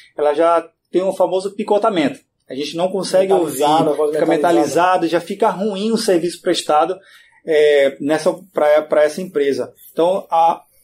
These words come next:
Speaker 1: a depender da sua aplicação, quanto menor a latência,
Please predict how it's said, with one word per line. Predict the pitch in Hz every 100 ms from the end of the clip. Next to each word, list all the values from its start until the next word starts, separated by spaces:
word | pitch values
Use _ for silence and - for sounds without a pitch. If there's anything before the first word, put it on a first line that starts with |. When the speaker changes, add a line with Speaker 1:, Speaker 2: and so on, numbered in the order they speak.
| _
Speaker 1:
a | 151
depender | 165 180 175 165 247
da | 240 214
sua | -
aplicação, | 190 175 156 135 - 160 208 165 _ _ _ _
quanto | - 190 202
menor | 185 190 175 175 226 277 269 _ _
a | -
latência, | 143 127 - 127 160 - 226